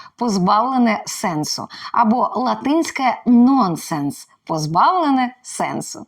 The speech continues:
немає сенсу. І чи знали ви, будь ласка, напишіть мені у коментарях, що саме це слово росіянці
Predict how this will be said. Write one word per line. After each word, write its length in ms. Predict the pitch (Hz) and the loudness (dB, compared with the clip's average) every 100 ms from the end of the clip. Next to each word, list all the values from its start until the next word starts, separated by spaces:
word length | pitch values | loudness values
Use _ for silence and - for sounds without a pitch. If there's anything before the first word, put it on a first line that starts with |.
| _ | _
немає 600 | 220 190 160 165 240 233 | 0 0 0 0 0 -2
сенсу. 500 | 214 - 165 - - - - - - - | -6 -6 -6 -8 -12 -20 -20 -14 -10 -4
І 60 | 302 | -2
чи 180 | 240 359 | 0 2
знали 360 | 359 494 427 | 2 0 0
ви, 300 | 269 220 208 127 | 0 0 0 -2
будь 180 | 175 | -2
ласка, 260 | 190 202 - | -2 -2 -2
напишіть 480 | 190 180 208 262 - | -2 -2 -2 -2 -2
мені 200 | 180 180 | -2 -2
у 80 | 180 | -4
коментарях, 720 | 190 202 196 233 320 415 - - - - - | -2 -2 0 0 0 -2 -8 -16 -14 -14 -10
що 440 | - - 302 302 - - | -8 -4 0 0 0 -4
саме 460 | - 339 415 370 | -2 2 2 2
це 440 | 359 - 311 262 180 | -2 -4 -2 -2 -2
слово 680 | - 175 226 349 202 143 - _ _ | -4 -2 2 2 2 -2 -6 _ _
росіянці 960 | - 226 220 220 196 247 277 - 170 | -2 -2 0 0 2 2 2 0 -8